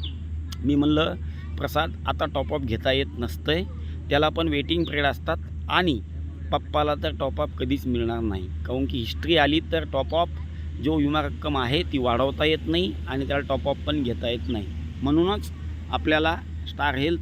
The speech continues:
इन्शुरन्स घ्यायसाठी, मेडिक्लेम पॉलिसी घ्यायसाठी हेल्थ आणि वेल्थ या दोन्ही गोष्टीचं कॉम्बिनेशन जर असेल, is equal to insurance कन्व्हर्ट होत असतो. म्हणूनच दोन गोष्टी आज आपल्याकडे जर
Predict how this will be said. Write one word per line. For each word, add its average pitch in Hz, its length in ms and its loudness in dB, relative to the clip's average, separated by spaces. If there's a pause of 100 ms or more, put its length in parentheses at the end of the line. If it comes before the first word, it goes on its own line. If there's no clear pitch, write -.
(120)
इन्शुरन्स 151 540 -2
घ्यायसाठी, 131 520 0
मेडिक्लेम 135 460 0
पॉलिसी 135 380 -2
घ्यायसाठी 120 500 -2 (300)
हेल्थ 175 380 2 (400)
आणि 139 180 2
वेल्थ 135 360 4 (340)
या 123 60 -4
दोन्ही 147 320 4
गोष्टीचं 147 480 -2
कॉम्बिनेशन 147 600 2
जर 139 120 2
असेल, 175 600 0 (200)
is 135 60 2
equal 151 260 2
to 151 120 0
insurance 143 540 0
कन्व्हर्ट 135 300 0
होत 120 120 -4
असतो. 165 420 -2 (440)
म्हणूनच 147 400 4
दोन 151 300 2
गोष्टी 147 320 -2
आज 139 280 0
आपल्याकडे 143 440 0
जर 196 180 -4